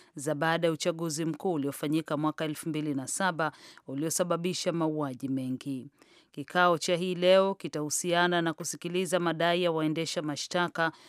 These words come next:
kwamba anatumia madaraka yake kuzuia kushirikiana na mahakama katika kutoa ushahidi.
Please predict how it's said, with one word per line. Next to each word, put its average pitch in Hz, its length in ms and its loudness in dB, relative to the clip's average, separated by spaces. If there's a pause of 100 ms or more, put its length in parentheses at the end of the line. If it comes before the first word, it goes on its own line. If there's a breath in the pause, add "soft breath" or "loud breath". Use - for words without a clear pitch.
(140 loud breath)
kwamba 175 400 4
anatumia 180 600 0
madaraka 170 480 0
yake 165 360 0
kuzuia 147 420 -4
kushirikiana 170 800 -2
na 160 80 2
mahakama 151 640 0
katika 147 500 -10
kutoa 135 380 -10
ushahidi. 127 800 -10